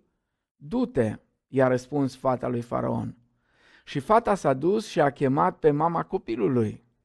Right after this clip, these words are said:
Fata lui Faraon i-a zis: „Ia copilul acesta, alăptează-mi-l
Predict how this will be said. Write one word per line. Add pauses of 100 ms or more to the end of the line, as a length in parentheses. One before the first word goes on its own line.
(720)
Fata
lui
Faraon
i-a
zis:
„Ia
copilul
acesta,
alăptează-mi-l